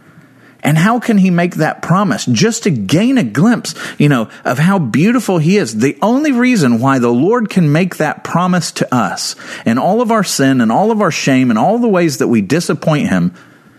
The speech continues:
is because our God, the very one to whom we're praying this prayer, that God took on flesh, came down into this world, experienced what it was like to have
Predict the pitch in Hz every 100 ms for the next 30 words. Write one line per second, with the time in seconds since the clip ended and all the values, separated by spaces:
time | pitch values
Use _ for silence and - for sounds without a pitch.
0 | - - - 107 120 131 135 120 - 143
1 | 185 165 127 147 101 104 104 175 208 175
2 | 170 135 131 165 151 127 101 - 139 202
3 | 240 214 151 131 - - 190 156 90 76
4 | - - - _ _ _ _ _ - _
5 | _ _ - - 101 156 226 - 120 151
6 | 175 90 95 127 - _ _ _ _ _
7 | - 196 208 190 185 160 - 147 139 -
8 | - - - - _ _ - - - -
9 | 156 202 190 156 175 196 170 156 127 123
10 | 110 156 170 110 - - - 120 - -
11 | 214 233 170 - 131 127 - 117 131 135
12 | 120 - 117 131 131 107